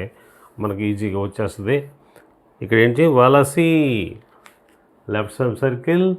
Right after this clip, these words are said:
స్మాల్ సర్కిల్ ఇన్సైడ్. వలసిన నాలాగా స్మా-, హాఫ్, హాఫ్ లెంగ్త్ స్ట్రోక్ రాస్తాం. అలాగే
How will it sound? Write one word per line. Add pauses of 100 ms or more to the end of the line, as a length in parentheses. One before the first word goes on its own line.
(760)
స్మాల్
సర్కిల్
ఇన్సైడ్. (1400)
వలసిన (1000)
నాలాగా (380)
స్మా-, (100)
హాఫ్, (120)
హాఫ్
లెంగ్త్
స్ట్రోక్
రాస్తాం. (720)
అలాగే